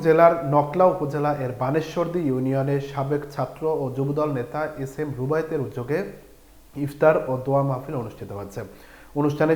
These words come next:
শেরপুর জেলা শ্রমিক দলের সভাপতি শওকত হোসেন শওকত প্রধান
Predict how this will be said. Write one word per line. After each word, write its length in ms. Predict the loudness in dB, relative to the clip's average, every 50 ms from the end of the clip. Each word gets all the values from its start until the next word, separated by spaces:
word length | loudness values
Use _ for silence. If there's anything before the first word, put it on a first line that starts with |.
| 2 2
শেরপুর 280 | 2 2 2 0 -2 0 2
জেলা 160 | 4 4 4 2 0
শ্রমিক 240 | -2 -2 -2 -2 -2 0
দলের 220 | 0 0 0 -2
সভাপতি 380 | -2 -2 0 0 0 -2 -4 -6 -8 -8 -4
শওকত 360 | -2 -2 -2 -2 -4 -8 -8 -8 -12
হোসেন 240 | -12 -10 -10 -10 -10 -8
শওকত 380 | -6 -6 -6 -6 -6 -6 -6 -6 -8 -14 -18 -20 -20 -20 -20 -14 -4 -2
প্রধান 300 | -2 0 0 0 -2